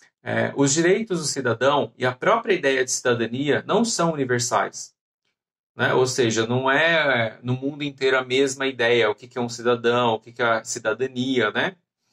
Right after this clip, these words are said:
Diferente dos direitos humanos, como a gente já viu, que são universais, ou seja, o direito da existência humana, né? Da, da questão de você simplesmente poder existir como ser humano, né? Ter direito a não ser torturado, ter direito a um julgamento,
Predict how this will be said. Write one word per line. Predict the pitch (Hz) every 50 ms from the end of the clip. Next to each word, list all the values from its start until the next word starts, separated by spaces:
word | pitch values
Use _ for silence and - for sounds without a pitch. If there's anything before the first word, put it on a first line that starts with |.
| _ _ _
Diferente | - 117 127 131 - 135 120 120 120 117 117
dos | 131 127 123
direitos | 135 135 131 127 131 - 175
humanos, | 175 135 131 139 139 139 -
como | - 139 127
a | 123
gente | 120 123 117 127
já | 143 143
viu, | 135 139 135
que | -
são | - 156 147 156 160
universais, | 165 160 156 170 190 202 196 - 147 123 123 117 113 110
ou | 117
seja, | 113 - 123 117 110 113 104 - _ _ _ _
o | - 123
direito | 117 123 139 139 139 -
da | - 139
existência | 139 139 139 135 - - 143 151 156 147 - - 131
humana, | 123 120 117 110 107 107 104
né? | 113 131 170 190 - _ _ _ _ _ _ _
Da, | - 110 117 113 113 113 113 113 110 107 104 - - 107
da | 104 113 113 110 107 104 101 101 - _
questão | 123 120 117 - 135 139
de | 131 135
você | 135 135 131 - 135
simplesmente | 135 - 170 175 175 180 143 135 135 135 139 143 - -
poder | - 143 139 131 135 156 165 185 196 - - _ _
existir | - 165 180 180 185 180 170 - - - 120 - - _ _ _ _ _ _ _ _ _
como | - 147 147 143 139
ser | 143 - 156 151 151
humano, | 151 139 127 120 117 107 101 95 - _ _ _ _ _ _ _
né? | 110 117 127 127
Ter | 127 - 127 131 131
direito | 120 123 123 123 127 131 127 127 - 123
a | 117
não | 123 131 127
ser | 120 123 117
torturado, | - - 113 113 - - 104 117 123 131 131 127 120 117 113
ter | - 120 120
direito | 117 117 123 123 120 123
a | 117
um | 117
julgamento, | 113 120 117 110 110 104 104 123 135 147 143 135 123 120 - 123